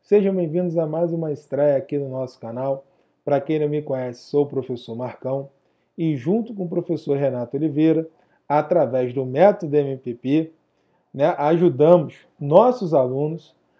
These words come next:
a transformar seus sonhos em realidade. E nesse vídeo de hoje, tá aqui, ó, pra cima. Aprenda os principais assuntos cobrados em análise combinatória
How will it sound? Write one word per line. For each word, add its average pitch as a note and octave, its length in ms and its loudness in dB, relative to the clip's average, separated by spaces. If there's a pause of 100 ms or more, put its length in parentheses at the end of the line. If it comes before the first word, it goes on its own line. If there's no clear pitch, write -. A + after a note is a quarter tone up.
(160)
a D3+ 160 2
transformar D#3 840 0
seus F#3 380 0
sonhos D3 640 -8 (420)
em E3+ 240 2
realidade. D3+ 920 0
E F#3 60 0
nesse A#3 480 2
vídeo F3 380 -2
de E3+ 120 0
hoje, G3+ 440 2
tá C#4+ 100 -4
aqui, C#4+ 280 -2
ó, D#3+ 100 6
pra G#3+ 200 -4
cima. A#3 420 -6 (680)
Aprenda C4+ 1300 0
os A#3 400 2
principais A3+ 1040 -2
assuntos F3 840 -4 (600)
cobrados D#3+ 880 6 (180)
em A#3+ 280 4
análise F3 640 2
combinatória C#3 920 -2